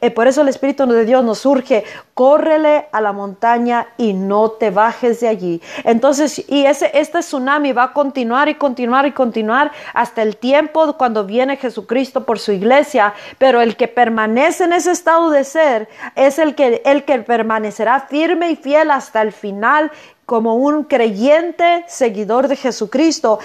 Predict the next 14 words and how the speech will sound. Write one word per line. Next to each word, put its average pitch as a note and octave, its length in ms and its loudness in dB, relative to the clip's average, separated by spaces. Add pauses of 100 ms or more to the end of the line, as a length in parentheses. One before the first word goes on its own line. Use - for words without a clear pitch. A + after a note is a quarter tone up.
(160)
que A#3+ 100 2
puede, D4+ 580 2
ah, A3+ 320 0
llevar A3+ 260 2
a C4+ 120 0
cabo C4+ 180 2
los B3 180 -2
propósitos A3+ 640 -4
de G#3 100 0
Dios A#3+ 220 2
aquí A#3+ 200 0
en C#4 80 4
la C4 160 0
tierra, D4 400 2